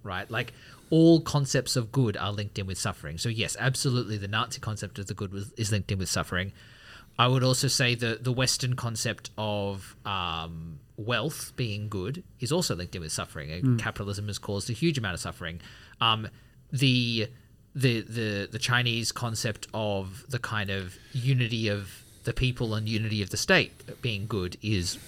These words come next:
Speaker 1: linked in with suffering. And I, I mean, e-, even, uh, you know, uh, dare I say, even the, the Christian concept of God and God being good is linked in with suffering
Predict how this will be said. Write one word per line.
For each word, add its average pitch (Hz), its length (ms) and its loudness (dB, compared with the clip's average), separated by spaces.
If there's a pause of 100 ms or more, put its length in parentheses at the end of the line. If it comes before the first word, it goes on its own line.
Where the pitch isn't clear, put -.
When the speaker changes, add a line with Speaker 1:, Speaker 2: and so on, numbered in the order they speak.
Speaker 1:
linked 110 240 2
in 95 100 2
with 87 100 0
suffering. 92 460 -2
And 104 180 -2
I, 104 140 0
I 98 60 0
mean, 120 160 -2
e-, 117 180 -6
even, 123 380 2 (480)
uh, - 80 -12
you 143 140 -6
know, 82 180 -6 (100)
uh, 127 140 -4 (240)
dare 131 200 4
I 123 60 6
say, 120 220 2
even 117 420 0
the, 107 260 0
the 101 100 -2
Christian 143 440 2
concept 120 540 -2
of 104 320 -2 (420)
God 123 300 4
and 107 160 -2
God 196 260 6
being 107 280 2
good 107 180 2
is 107 140 -2
linked 113 220 -2
in 113 120 0
with 101 100 -8
suffering 92 580 -2